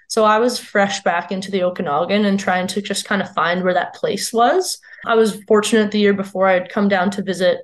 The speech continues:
my now husband, uh, just on a weekend or something. And he had said, "You should probably bring your gear." And I kind of hadn't really thought about it. And then that was the weekend there was a, a slide and s-, a mudslide in Summerland. So I was actually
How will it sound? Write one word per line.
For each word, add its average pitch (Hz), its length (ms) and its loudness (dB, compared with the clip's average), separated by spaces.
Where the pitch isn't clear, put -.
my 196 200 0
now 170 240 -2
husband, 175 600 -2
uh, 170 260 0
just 190 300 -6
on 180 440 -2
a 202 80 4
weekend 196 420 0
or 190 60 -2
something. 208 460 2
And 208 220 2
he - 140 -2
had 196 180 2
said, 196 560 0
"You 202 80 -2
should 202 180 -8
probably 226 280 2
bring 226 180 2
your 202 140 0
gear." 185 420 -4
And 208 100 2
I 190 220 2
kind 202 260 0
of 196 140 2
hadn't 196 220 -2
really 190 160 0
thought 175 260 0
about 190 240 2
it. 190 80 2
And 196 120 0
then 180 180 0
that 180 120 0
was 190 140 -4
the 180 80 -8
weekend 185 280 -4
there 180 120 2
was 170 160 2
a, 156 260 -2
a 180 180 0
slide 185 500 0
and 185 120 -2
s-, - 220 -8
a 185 200 2
mudslide 190 380 0
in 214 40 0
Summerland. 233 540 0
So 214 180 4
I 185 120 6
was 190 100 0
actually 196 520 -4